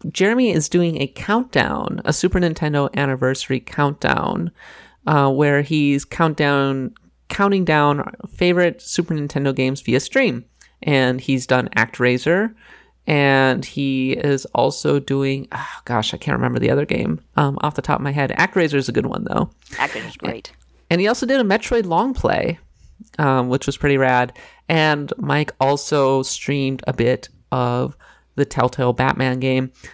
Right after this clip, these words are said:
Speaker 1: Oh, and I beat Ninja Gaiden on our stream just
Speaker 2: I
Speaker 1: not
Speaker 2: saw
Speaker 1: too long
Speaker 2: that.
Speaker 1: ago.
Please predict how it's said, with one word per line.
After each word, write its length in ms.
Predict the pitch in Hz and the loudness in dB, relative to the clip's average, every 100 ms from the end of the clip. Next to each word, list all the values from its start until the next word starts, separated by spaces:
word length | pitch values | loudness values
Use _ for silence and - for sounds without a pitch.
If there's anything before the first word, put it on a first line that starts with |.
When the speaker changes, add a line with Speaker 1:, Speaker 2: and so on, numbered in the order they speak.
| - | -4
Speaker 1:
Oh, 200 | 240 247 | 0 0
and 140 | 160 | 2
I 100 | 202 | 0
beat 240 | 262 226 185 | 2 2 2
Ninja 200 | 208 202 | 2 2
Gaiden 380 | 185 240 208 143 | 2 2 2 0
on 80 | 135 | 0
our 100 | 131 | 0
stream 360 | - 131 127 123 | 0 -2 -2 -2
just 260 | 143 135 | -2 0
Speaker 2:
I 40 | 156 | 0
Speaker 1:
not 60 | |
Speaker 2:
saw 60 | 196 | 0
Speaker 1:
too 60 | 220 | 2
long 160 | 247 | 2
Speaker 2:
that. 60 | 240 | 2
Speaker 1:
ago. 340 | 165 135 135 | 2 0 0